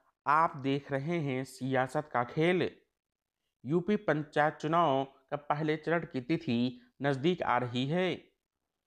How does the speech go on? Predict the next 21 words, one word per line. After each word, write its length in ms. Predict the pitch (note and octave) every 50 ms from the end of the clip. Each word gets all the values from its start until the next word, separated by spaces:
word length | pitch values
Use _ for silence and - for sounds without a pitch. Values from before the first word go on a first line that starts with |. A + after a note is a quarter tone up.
| _ _
जौनपुर 520 | A2+ A#2 D#3 E3+ F#3+ G3 F#3 - D3+ D3 C#3+
जिले 260 | B2+ C#3+ D#3+ F3 F3
में 160 | D#3+ C#3 C3+
पन्द्रह 420 | - - C#3+ C#3+ D3 D3 D#3 E3+ E3
अप्रैल 380 | D3 C3+ - - C3 C#3+ D#3+
को 200 | D#3+ - B2+ A#2+ A#2+ B2 B2+ B2 - - - _ -
मतदान 380 | C3 C3 C3 A#2 B2+ B2+ B2+ C3+
होगा। 340 | C3+ C3+ C3+ D#3 F3 F#3 E3+ B2+ - - _ _ _ _ _ _ _ _ _ _ _ _ _ _ _ _ _ _ _ _ _ -
चुनाव 220 | C3 C3 B2+ C3
चिन्ह 360 | B2+ - E3+ E3+ D3+ C3 C3+
का 320 | C#3 - _ _ - C3 B2+
आवंटन 680 | - - B2+ C3+ C3 C3+ D3 - E3 D3+ C3 B2+ C3+ - - _ _ _ - A#2+
हुआ 200 | A#2+ C3 C3 C3
है 440 | D3+ F3 F3 D3+ C3 C3 C3 C3 - - - _ _ _ -
और 320 | - D#3+ D3+ C3+ C3 C3 - - - _ -
जिले 260 | B2 D3 D#3 E3+ F3
में 140 | D#3+ C#3+ C3
सभी 340 | C3 - C#3 C3 D3 E3+ E3+
को 180 | - C3 C3
चुनाव 380 | B2+ - D3 C3+ B2+ C3 C3 - -
चिन्ह 240 | D#3 C#3 B2 B2